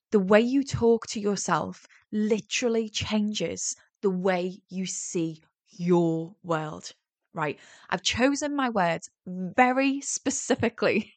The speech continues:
<laughs> for this point because I really fucking mean them. So let me say it again. The way you talk to yourself changes the way you see your world.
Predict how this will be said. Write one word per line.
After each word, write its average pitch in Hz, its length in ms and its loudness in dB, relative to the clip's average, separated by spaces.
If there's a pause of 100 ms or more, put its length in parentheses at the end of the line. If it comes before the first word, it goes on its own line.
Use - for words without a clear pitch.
<laughs> - 140 -20
for 226 80 0
this 202 220 0
point 175 380 -2 (280)
because 226 240 -2
I 226 80 0
really 220 580 -2
fucking 180 360 -2
mean 202 280 0
them. 147 200 -2 (340)
So 190 340 6 (440)
let 233 140 6
me 240 80 0
say 233 200 2
it - 60 2
again. 165 240 -2 (540)
The 220 80 10
way 214 240 6
you 285 200 0
talk 233 360 0
to - 100 -8
yourself 175 460 -2 (220)
changes 233 720 -4 (200)
the 214 100 4
way 202 280 2
you 220 260 -4
see 175 480 -6 (100)
your 175 600 -2
world. 147 420 -8